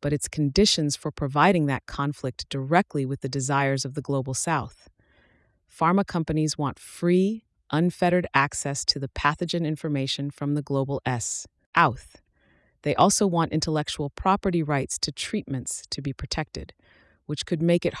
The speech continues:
harder for new medicines to get to developing countries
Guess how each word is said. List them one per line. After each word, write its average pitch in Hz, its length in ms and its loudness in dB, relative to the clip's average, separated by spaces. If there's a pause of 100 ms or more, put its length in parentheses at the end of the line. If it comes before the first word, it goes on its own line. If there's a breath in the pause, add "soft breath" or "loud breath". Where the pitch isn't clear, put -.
harder 190 300 6
for 151 160 -4
new 151 200 2
medicines 147 540 0
to - 100 -6
get 147 200 -4
to - 100 -8
developing 139 500 -2
countries 131 580 -6